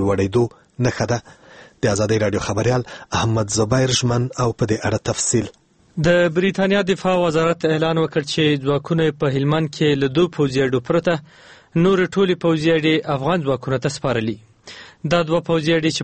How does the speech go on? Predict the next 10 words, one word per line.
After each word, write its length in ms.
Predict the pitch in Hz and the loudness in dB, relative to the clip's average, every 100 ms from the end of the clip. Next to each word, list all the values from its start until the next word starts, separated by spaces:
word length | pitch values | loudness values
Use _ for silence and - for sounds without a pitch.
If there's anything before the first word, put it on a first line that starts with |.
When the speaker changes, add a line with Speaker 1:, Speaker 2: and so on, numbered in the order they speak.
| 160 | -2
Speaker 2:
پاتې 200 | 160 156 | -2 0
دي، 100 | 156 160 151 | 0 2 2
یوه 160 | 147 165 | 2 2
یې 60 | 160 | 2
د 100 | 147 147 | -2 0
کیمپ 320 | 165 160 135 | -2 -2 -2
باسشن 500 | 143 127 - 180 175 156 | -4 -4 -4 -2 0 0
او 120 | 151 | 0
بله 320 | 143 165 175 170 - - _ | 0 2 2 0 -8 -20 _
د 0 | 156 | 0